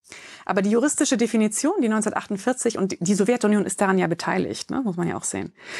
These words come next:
als Mitglied, äh, der, der Vereinten Nationen, diesen Begriff zu definieren. Deswegen ist es auch kein Zufall, dass zum Beispiel die,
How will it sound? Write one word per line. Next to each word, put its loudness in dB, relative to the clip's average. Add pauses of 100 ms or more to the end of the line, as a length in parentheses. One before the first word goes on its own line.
(200)
als -2
Mitglied, 0 (380)
äh, 0
der, -2 (100)
der 0
Vereinten -2
Nationen, -2 (300)
diesen 4
Begriff 0
zu 0
definieren. 2
Deswegen 2
ist 2
es 0
auch -2
kein 0
Zufall, 0
dass 0
zum 0
Beispiel 0
die, 0